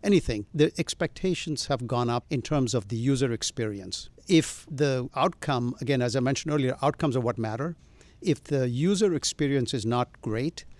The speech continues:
over time, you will not have those users any longer. So when you ask, "Why should you embrace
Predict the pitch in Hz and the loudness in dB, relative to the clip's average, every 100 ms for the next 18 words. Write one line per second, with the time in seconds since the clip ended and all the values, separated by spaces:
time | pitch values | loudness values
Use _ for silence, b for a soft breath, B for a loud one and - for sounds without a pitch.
0 | b b - 131 127 - 156 135 120 - | b b 0 2 0 0 2 2 0 0
1 | 135 127 117 131 147 135 117 123 107 120 | 2 4 4 4 2 0 0 0 0 0
2 | 113 110 123 110 110 110 98 95 - b | 0 -2 -4 -4 -2 -2 -4 -10 -16 b
3 | b - 165 131 117 b b b b 143 | b 0 4 4 2 b b b b 2
4 | 147 160 160 - 135 135 156 170 135 131 | 4 4 2 0 0 2 2 -2 -2 -2
5 | 120 127 127 - | 0 0 0 -2